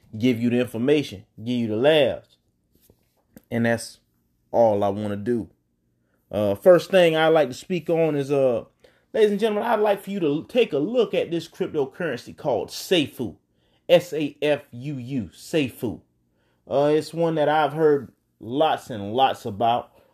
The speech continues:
over the past couple months, and I actually initially heard about it in March, randomly at a ice cream shop. Uh, a guy was in there,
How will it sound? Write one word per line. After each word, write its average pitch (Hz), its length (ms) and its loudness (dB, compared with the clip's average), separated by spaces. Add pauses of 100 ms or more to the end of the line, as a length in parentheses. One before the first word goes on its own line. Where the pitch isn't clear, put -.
over 113 220 -4
the 110 60 -4
past 120 360 -2
couple 113 240 -4
months, 117 380 -6
and 113 100 -6
I 120 140 -2
actually 143 400 -4 (340)
initially 123 380 -8
heard 180 220 2
about 113 300 0
it 107 80 -8
in 107 140 -6
March, 139 720 -2 (420)
randomly 123 800 -2
at 113 200 -2
a 92 280 -6 (300)
ice 196 280 2
cream 123 360 -6
shop. 101 440 -6 (360)
Uh, 90 480 -6
a - 40 -14
guy 123 240 4
was 107 220 -4
in 123 160 -4
there, 120 320 -6